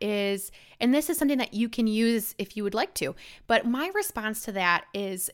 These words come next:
not everybody joins direct sales to make money. So let's go back to The Price is Right, right? So for easy, easy math, <laughs> let's say there are three hundred audience members,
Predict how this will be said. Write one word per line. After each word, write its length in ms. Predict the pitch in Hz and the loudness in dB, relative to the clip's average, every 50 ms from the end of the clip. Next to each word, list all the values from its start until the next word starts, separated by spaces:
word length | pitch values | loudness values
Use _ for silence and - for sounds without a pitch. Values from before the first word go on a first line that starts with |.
| _ 214 | _ -6
not 340 | 208 226 262 302 330 339 - - | -4 -2 -2 -4 -6 -8 -6 -4
everybody 480 | 220 220 214 247 208 226 214 214 202 190 | -2 0 2 2 2 0 0 0 -2 -4
joins 500 | 170 - - 226 262 277 262 254 226 - | -6 -6 -4 -2 0 0 0 -2 -2 -4
direct 240 | 190 190 185 185 | -4 -4 -4 -4
sales 380 | - - 185 180 175 180 - - | -6 -6 -4 -4 -4 -6 -8 -10
to 220 | - - - 220 | -10 -8 -6 -4
make 320 | 196 196 180 170 160 - - | -4 -4 -4 -6 -8 -10 -10
money. 320 | 170 151 - - - - - - - - - - - | -8 -8 -8 -10 -14 -20 -20 -20 -20 -20 -20 -20 -14
So 220 | - - 277 269 | -2 0 2 2
let's 340 | 269 262 294 330 381 - - | 2 2 2 0 0 0 -4
go 140 | - - 370 | -4 -4 0
back 260 | 359 - 240 226 226 - | 2 4 4 4 2 -2
to 320 | - - 226 214 220 208 | -4 -2 -2 -2 -2 -4
The 80 | - 226 | -6 -10
Price 280 | - - 165 160 - 220 | -10 -10 -10 -10 -10 -10
is 100 | 220 226 | -8 -8
Right, 260 | 196 - - - - _ _ _ | -8 -10 -10 -14 -20 _ _ _
right? 280 | - 196 196 247 - - - - - - - - | -2 0 0 0 0 -2 -8 -16 -18 -18 -14 -10
So 340 | - - 339 302 294 277 | 0 4 6 6 6 6
for 240 | 240 - - 311 262 - - _ _ - | 4 2 2 2 2 0 -2 _ _ -2
easy, 520 | 262 277 277 277 254 262 269 262 - - | 0 0 0 0 0 -2 -4 -4 -4 -4
easy 280 | 220 220 196 208 208 190 | -6 -6 -6 -6 -6 -6
math, 400 | 170 156 151 160 - - - _ _ 214 - - - - 220 - | -4 -4 -4 -4 -4 -8 -14 _ _ -4 -4 -4 -4 -6 -8 -8
<laughs> 460 | - 214 - - - - - - - | -8 -8 -10 -12 -14 -16 -16 -12 -4
let's 200 | - 269 285 - | -2 0 0 2
say 140 | - 311 277 | 2 4 4
there 160 | 254 247 220 | 4 4 4
are 140 | 196 190 196 | 2 2 0
three 400 | 185 - - 226 220 240 254 262 | -2 -6 -6 -4 -4 -2 -2 -4
hundred 480 | 254 - 226 214 208 196 196 196 196 - - | -4 -4 -4 -4 -4 -4 -4 -4 -6 -6 -6
audience 420 | 175 175 170 170 165 165 165 - - | -6 -6 -6 -6 -8 -10 -10 -12 -12
members, 540 | 156 156 147 147 143 165 214 226 - - | -10 -8 -6 -4 -2 -2 -2 -4 -6 -10